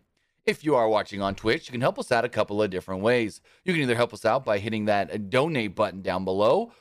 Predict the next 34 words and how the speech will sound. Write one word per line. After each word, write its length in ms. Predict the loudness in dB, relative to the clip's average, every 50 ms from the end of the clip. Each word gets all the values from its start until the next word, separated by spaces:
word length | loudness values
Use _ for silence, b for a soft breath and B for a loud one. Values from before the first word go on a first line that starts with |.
| B B
or 80 | 0
by 160 | 2 2 0 2
donating 480 | 0 0 0 0 0 0 -2 -2 -4
Twitch 420 | -8 -4 0 0 0 0 -2 -4 -2
bits 380 | -2 -2 -2 -4 -10 -18 -12
in 160 | -10 -6 -2
the 100 | 0 0
live 340 | 2 2 2 2 2 0 -4
chat. 380 | -6 -4 -2 -2 -2 -4 -6 -12 _ _ _ _ _ _ _ _ _ _ _ _ _ _ -4
Also, 260 | -4 -2 0 0 0
remember, 240 | 2 2 0 0 0
you 100 | -2 -2
can 100 | -2 0
help 140 | 0 0 -2
us 120 | 0 0 0
out 140 | 2 2
by 100 | 2 -2
subscribing 920 | -2 0 -4 -4 -4 -8 -14 -6 -4 -2 0 2 0 0 0 -2 -4 -6 -6
to 80 | -6 -6
the 120 | -6 -6
channel 460 | -6 -2 -2 0 0 0 0 0 -2
one 480 | -4 -2 0 0 0 0 -2 -4 -8 -14 -18 _ _ _ _ _ 2
of 240 | 2 2 2 -2 _
two 240 | -4 -2 -2 -2
different 460 | 0 -2 -2 -2 -2 -4 -4 -2 2 2
ways. 480 | 4 4 4 2 0 -4 -10 -18 -20 _ _ _ _ _ _ _ _ _ _ _ _ _ _ _ _
You 80 | -6 -4
can 120 | -2 0
either 180 | 0 -2 -2 -4
subscribe 480 | -6 -12 -18 -4 -2 0 0 2 0
with 120 | -2 -4 -6
a 100 | -6 -8
tiered 400 | -8 -4 0 0 0 0 0 -6
subscription, 600 | -14 -20 -10 _ -4 -4 -2 -2 -4 -4 -4 -6